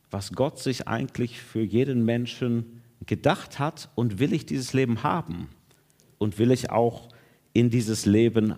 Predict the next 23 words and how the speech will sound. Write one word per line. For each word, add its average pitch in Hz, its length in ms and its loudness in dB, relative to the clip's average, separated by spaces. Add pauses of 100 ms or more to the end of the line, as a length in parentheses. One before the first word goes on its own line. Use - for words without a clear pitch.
(120)
eintauchen, 92 840 -2 (600)
was 90 220 -4
Gott 87 260 -2
mir 85 140 0
gibt? - 480 -12 (1000)
Lasst - 220 8
uns 156 140 0
zusammen 151 320 6
mal 160 100 10
diesen 135 260 4
einfachen 151 760 4 (720)
Vers 139 800 2
oder 107 140 -4
diesen, 98 480 -2 (420)
diese 92 360 -2
einfachen 120 440 0
Sätze 120 460 0
miteinander 104 560 2
durchgehen. 78 800 -6
„Nicht 175 400 2
begehren 139 880 4 (800)
deines 98 500 2
Nächsten.“ 82 640 -2